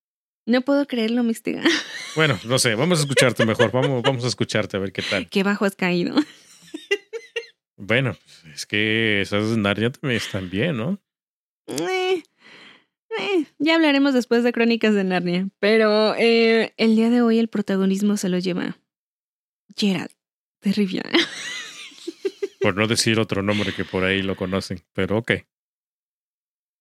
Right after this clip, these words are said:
Speaker 1: Recibe otros nombres, como bien dices, y entre ellos se
Speaker 2: Sí.
Speaker 1: cuenta con el lobo blanco.
Speaker 2: Ah, yo pensé que ibas a
Speaker 1: Pelo
Speaker 2: decir,
Speaker 1: blanco.
Speaker 2: este,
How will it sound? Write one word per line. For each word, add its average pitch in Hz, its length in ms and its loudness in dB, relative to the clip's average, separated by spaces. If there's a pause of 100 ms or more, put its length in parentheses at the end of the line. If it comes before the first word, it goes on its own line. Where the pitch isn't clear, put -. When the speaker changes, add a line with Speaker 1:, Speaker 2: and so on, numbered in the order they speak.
(640)
Speaker 1:
Recibe 269 460 2
otros 339 240 2
nombres, 302 340 4
como 214 200 2
bien 226 200 4
dices, 285 500 0 (720)
y 220 320 2
entre 226 320 2
ellos 269 260 2
se 269 100 0
Speaker 2:
Sí. - 60 2
Speaker 1:
cuenta 240 280 2
con 262 420 2
el 208 160 2
lobo 214 240 2
blanco. 202 520 -2 (720)
Speaker 2:
Ah, 143 260 2
yo 117 100 0
pensé 110 220 0
que 120 120 -2
ibas 117 180 2
a 104 40 6
Speaker 1:
Pelo 190 180 6
Speaker 2:
decir, 196 100 4
Speaker 1:
blanco. 214 340 2
Speaker 2:
este, 175 540 -4